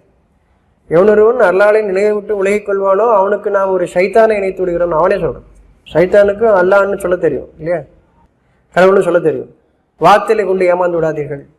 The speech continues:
உணர்வு, உணர்ந்து, உணர்வு பெறுங்கள், உணர்வை கொண்டு வழிபடுங்கள். வார்த்தையை யார் வேணாலும் சொல்லலாம்,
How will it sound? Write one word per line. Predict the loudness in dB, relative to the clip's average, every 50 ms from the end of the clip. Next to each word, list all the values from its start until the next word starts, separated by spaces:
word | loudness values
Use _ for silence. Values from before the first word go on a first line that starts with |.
| _ _ _ _ _ -8
உணர்வு, | -2 0 0 0 0 -2 -4 -4 -4
உணர்ந்து, | -2 0 0 0 2 0 -2 0
உணர்வு | 0 0 0 2 2 2
பெறுங்கள், | 2 0 0 0 -4 -8 -12 -16 _ _ _ _ _ _ _ _ _ _ _ _ _ _
உணர்வை | 0 2 4 6 6 6 6
கொண்டு | 4 4 0 0 0
வழிபடுங்கள். | 0 0 -2 -2 -4 -4 -6 -6 -10 -14 -18 _ _ _ _ _ _ _ _ _ _ _ _ _ _ _ _ _ _ _ _ _ 2
வார்த்தையை | 2 2 4 4 4 4
யார் | 4 4 4 4
வேணாலும் | 2 0 0 -2
சொல்லலாம், | -4 -4 -6 -10 -16 _